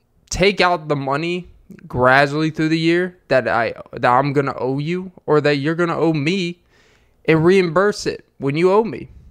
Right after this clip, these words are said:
Why not just do it that way? Because we have to create this system where we have to give the opportunity for people to be stupid. We have to give the opportunity to create a lane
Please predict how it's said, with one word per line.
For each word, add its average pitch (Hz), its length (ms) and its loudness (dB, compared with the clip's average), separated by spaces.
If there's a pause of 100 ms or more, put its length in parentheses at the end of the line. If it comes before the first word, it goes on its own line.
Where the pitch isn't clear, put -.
(1500)
Why 151 160 4
not 240 240 0
just 220 160 -4
do 226 100 0
it 226 60 4
that 214 240 2
way? 110 260 -2 (220)
Because 175 340 4
we 226 140 4
have 233 160 2
to 220 80 2
create 214 400 2
this 180 200 0
system 127 640 -4 (480)
where 147 140 4
we 214 200 2
have 226 180 2
to 196 60 -4
give 185 280 0
the 160 140 2
opportunity 190 1000 -2 (880)
for 139 160 0
people 165 420 -2
to 127 80 -8
be 127 200 -8
stupid. - 640 -12
We 185 140 -4
have 233 140 2
to 196 80 -6
give 190 200 0
the 156 140 2
opportunity 151 920 -4 (340)
to 131 80 -10
create 202 440 0
a 165 100 -2
lane 165 580 -2